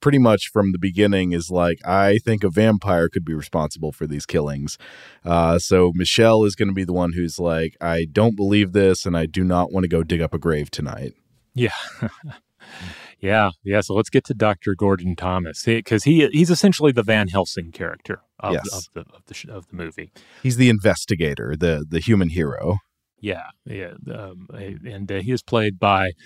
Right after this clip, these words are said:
Speaker 2: Thalmus Rasulullah. Uh, he lived nineteen thirty-nine through nineteen ninety-one, American actor with extensive T V credits going back to nineteen sixty,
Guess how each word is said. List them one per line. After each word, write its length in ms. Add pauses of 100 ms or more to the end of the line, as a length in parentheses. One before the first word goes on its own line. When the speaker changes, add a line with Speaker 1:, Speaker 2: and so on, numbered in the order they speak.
(260)
Speaker 2:
Thalmus 560 (300)
Rasulullah. 720 (580)
Uh, 180
he 120
lived 180
nineteen 440
thirty-nine 800
through 160
nineteen 480
ninety-one, 720
American 400
actor 260
with 140
extensive 500
T 180
V 140
credits 400
going 220
back 180
to 100
nineteen 360
sixty, 580